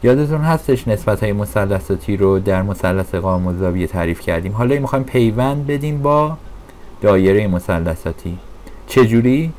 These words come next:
الان نقطه پی رو در نظر بگیرید، عمود کنید بر محورهای ایکس و ایگرگ. یه مثلث قائم الزاویه می‌بینید اونجا او پی دی. خب ما الان میایم سینوس رو تعریف می‌کنیم.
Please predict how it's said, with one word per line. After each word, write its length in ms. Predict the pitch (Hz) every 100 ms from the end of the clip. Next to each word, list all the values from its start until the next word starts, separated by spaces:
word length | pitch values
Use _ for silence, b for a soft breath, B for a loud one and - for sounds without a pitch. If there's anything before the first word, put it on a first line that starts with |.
| B B B B -
الان 300 | 131 160 165
نقطه 360 | 143 - 151
پی 260 | 165 - 156
رو 100 | 156
در 220 | 147 107
نظر 340 | 104 98 113 127
بگیرید، 540 | 131 92 90 87 92 -
عمود 340 | 123 143 170
کنید 320 | - 151 151 135
بر 180 | 101
محورهای 600 | 95 92 92 92 87 104
ایکس 340 | 110 80 - -
و 40 |
ایگرگ. 400 | 78 76 78 76 - - - - -
یه 80 | 160
مثلث 460 | 185 175 123 127 151
قائم 300 | 147 123 110
الزاویه 420 | 98 104 98 110
می‌بینید 440 | 131 135 120 87
اونجا 320 | 87 80 76 -
او 200 | 87 85
پی 320 | - - 78 -
دی. 240 | 76 76 73 - - - B B B B B -
خب 280 | - 120 107 - - - - - - - - -
ما 100 | 139
الان 260 | 139 120 131
میایم 500 | 139 143 151 156 151
سینوس 580 | - - 123 123 143 -
رو 160 | 165 170
تعریف 500 | - 123 123 131 123
می‌کنیم. 400 | 117 110 107